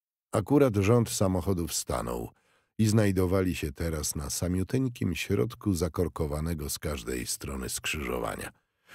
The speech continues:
Klaksony pojękiwały, dostawczaki próbowały przebijać się szerokimi chodnikami do bram, a gazeciarze chodzili od kierowcy do kierowcy i wciskali im popołudniowe wydania gazet. Wszystko to w gęstej, tłustej zawiesinie spalin,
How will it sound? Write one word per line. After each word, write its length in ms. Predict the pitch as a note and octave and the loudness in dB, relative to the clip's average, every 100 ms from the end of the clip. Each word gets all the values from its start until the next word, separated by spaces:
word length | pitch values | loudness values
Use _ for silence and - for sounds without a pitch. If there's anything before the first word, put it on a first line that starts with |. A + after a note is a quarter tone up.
| - | -6
Klaksony 540 | - B2 A#2 C3+ B2+ G#2 | 4 6 6 6 6 6
pojękiwały, 880 | G#2+ G2+ F#2 - F#2 A2+ A#2 A#2 | 4 4 2 0 2 4 4 4
dostawczaki 720 | D#2+ D#2+ - C#2+ - D#2+ - D#2+ | 0 -4 -4 -6 -4 -4 -4 -2
próbowały 540 | F#2+ F2+ G2 G#2+ G#2 | 0 2 4 4 4
przebijać 580 | - G2+ F#2 A2+ G#2 - | 2 0 2 2 2 0
się 240 | - G#2+ | 0 2
szerokimi 580 | - G#2 G2 - A2 G2+ | 4 2 2 0 2 2
chodnikami 640 | G2+ F#2 G2+ F2+ G#2+ G#2+ | 2 2 0 2 2 2
do 140 | G2 G#2+ | 4 2
bram, 280 | B2 C3 B2 - - _ _ | 2 0 -2 -8 -20 _ _
a 140 | C3 B2+ | 4 6
gazeciarze 720 | B2 A2+ A2 - D#3 C3+ G#2 | 6 6 4 4 2 4 4
chodzili 520 | A2 G2+ A#2+ A2+ A2+ | 4 4 4 2 4
od 160 | A2+ | 2
kierowcy 460 | - G#2 G#2+ - F#2 | 4 4 4 2 0
do 120 | E2+ | 0
kierowcy 520 | - F2 F2+ - F#2+ D#2+ _ _ _ | 0 0 0 0 -2 -2 _ _ _
i 100 | A2 | 0
wciskali 880 | - - D#2 - F#2 E2 E2 E2+ F2+ | 0 -4 -4 0 2 2 0 -2 -4
im 160 | D2 | -4
popołudniowe 840 | D2 F2 E2+ D2+ C#2+ D2+ E2+ C2+ C2 | -2 -2 0 -4 -4 -2 -2 -2 -4
wydania 420 | B1+ A#1 A1 - | -4 -4 -4 -6
gazet. 480 | - G#1+ - - - _ _ _ _ _ _ _ | -6 -6 -6 -10 -16 _ _ _ _ _ _ _
Wszystko 440 | - D3 B2 - G#2 | 4 4 4 2 2
to 200 | - D2+ | 2 -4
w 80 | C2+ | 0
gęstej, 720 | G#2+ A#2+ G#2 - F#2 F2 C#2+ | 2 2 0 -2 -2 0 -2
tłustej 560 | - F2+ F#2 - D2 C#2 | -6 -4 -4 -4 -4 -2
zawiesinie 640 | C#2 C2 C2 - D2 B1+ | -4 -4 -6 -4 -4 -4
spalin, 640 | - - C2 A#1+ A#1+ B1 | -6 -4 -4 -4 -4 -8